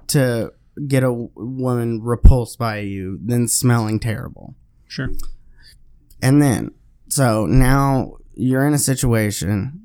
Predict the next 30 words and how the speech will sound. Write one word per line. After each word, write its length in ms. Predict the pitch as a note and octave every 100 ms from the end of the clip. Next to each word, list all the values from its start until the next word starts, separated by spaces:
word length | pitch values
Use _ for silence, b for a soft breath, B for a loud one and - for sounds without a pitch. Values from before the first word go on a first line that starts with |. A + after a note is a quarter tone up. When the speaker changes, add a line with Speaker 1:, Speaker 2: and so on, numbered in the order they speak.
| -
Speaker 1:
you're, 520 | B2 B2 A2 G#2 - _ _ -
you 180 | - D4
know, 380 | D#3+ C#3 - -
as 220 | C3+ C#3
long 220 | F3 F#3+
as 120 | F3
you're 80 | D3+
not, 360 | C3 A#2 A2+ -
like, 460 | G#2+ G2+ D#2 - _ _ _ _ _ _ _ _ _ _ _
as 200 | - C3
long 180 | C#3 D#3
as 100 | D#3+
I 120 | C#3+
don't 200 | B2+ B2
wanna 180 | A2+ A#2
throw 360 | G#2+ A2 G#2+ G2+
up 240 | G#2 G#2
when 120 | A2
I 100 | G2
look 240 | F#2 G#2 -
at 60 |
you, 400 | A2 A#2 B2+ - - _ _ _ _ _ _ _ _
then 680 | A#2+ A#2+ A#2+ A2+ A2 G2 - _ _ _ _ -
you 340 | A2 C3 C#3+
can, 400 | C#3 C#3+ B2 G2 -
the, 420 | - E2+ C3+ C3+ G#2+
you 220 | C3+ C#3
can 200 | C3+ A#2+
do 180 | A2 G2
this. 380 | C#2 C#2 -